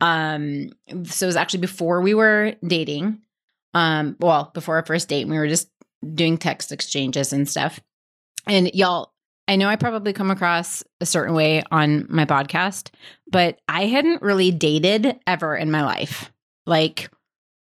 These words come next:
I did the whole super Christian thing where you don't really date and then you're, like, betrothed and, like, you're married in six months. And I didn't really date in high school. And so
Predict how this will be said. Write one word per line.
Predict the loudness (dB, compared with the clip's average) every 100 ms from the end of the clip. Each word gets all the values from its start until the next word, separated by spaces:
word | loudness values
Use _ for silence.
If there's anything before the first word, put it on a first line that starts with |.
| _ _ _
I | 2
did | 4 2
the |
whole | 2 4 4 4
super | 2 0 -2
Christian | -4 -2 0 2 2
thing | 2 2 4 2 0 0
where | 0 2
you | 2
don't | 2 2
really | 2 2
date | 4 2 2 2
and | 2
then | 4 4
you're, | 4
like, | 2 2
betrothed | 0 2 4 6 4 2
and, | 4 6 6 2 0
like, | 2
you're | 4
married | 6 4 4
in | 2
six | 2 0 2
months. | 2 2 0 -4 -4
And | 0 2
I | 4
didn't | 2 0
really | 2 2
date | 2 0
in |
high | -2 -2
school. | -4 -4 -2 -2 -4 -8 -20 -20 _ _
And | 0 2 2
so | 4 4 6 4 2